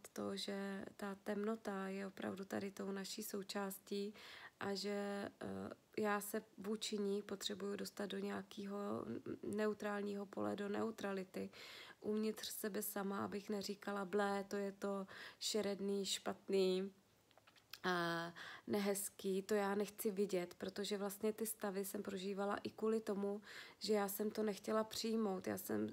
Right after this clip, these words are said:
si nedokázala představit, že vlastně existuje něco,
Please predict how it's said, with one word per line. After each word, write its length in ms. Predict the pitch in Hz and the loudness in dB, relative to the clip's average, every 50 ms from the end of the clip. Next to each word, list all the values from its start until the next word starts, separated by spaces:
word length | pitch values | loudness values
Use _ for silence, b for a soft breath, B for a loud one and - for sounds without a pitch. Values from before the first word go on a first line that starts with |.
| - | -2
si 200 | 214 - - 226 | -4 -2 0 2
nedokázala 680 | 220 214 202 220 220 - 220 214 214 196 208 214 208 208 | 2 2 2 2 0 0 0 0 0 0 0 0 0 0
představit, 640 | 202 - - 214 - - - - 214 190 196 190 - | 0 -2 -4 -4 -4 -4 -4 -2 -2 -2 -2 -2 -2
že 140 | - - 208 | -2 -2 0
vlastně 300 | 202 202 196 196 208 - - | 0 -2 -2 -2 -4 -4 -2
existuje 560 | 214 202 208 208 202 - - - 214 208 202 | -4 -4 -4 -4 -4 -4 -4 -2 0 0 2
něco, 460 | 208 208 208 208 - - 202 190 185 | 2 0 0 -2 -2 -2 0 0 -2